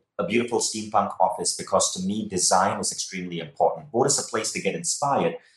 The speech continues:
but also the guys working in our steampunk office are working on a new technology we are launching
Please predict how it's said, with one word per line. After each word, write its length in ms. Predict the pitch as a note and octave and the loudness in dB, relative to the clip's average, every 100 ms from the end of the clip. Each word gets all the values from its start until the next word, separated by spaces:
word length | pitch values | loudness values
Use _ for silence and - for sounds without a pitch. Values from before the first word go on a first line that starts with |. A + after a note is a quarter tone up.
| _ | _
but 160 | E3+ - | -2 0
also 360 | C#3+ E3 - F#3+ | 0 0 0 -2
the 120 | F#3+ | 0
guys 400 | B2 C#3 D3+ A#2+ | 0 0 -2 -2
working 240 | A#2+ A#2 | -2 -2
in 80 | G#2 | -6
our 80 | G2 | -6
steampunk 560 | - A2 G2+ G#2 G2+ A2+ | -6 -10 -6 -6 -2 -2
office 340 | - - - | -2 -2 0
are 160 | F#2 F#2 | 2 2
working 240 | A2+ A#2+ G#2+ | 0 0 -4
on 80 | |
a 80 | F#2+ | -2
new 220 | F2+ G2+ | -4 -6
technology 600 | - F2+ F2+ F#2 F#2 F2 E2 | -2 -2 0 0 0 -6 -4
we 80 | D#2+ | -2
are 120 | D#2+ | 2
launching 500 | F2 F2+ - D2+ | 2 2 -2 -6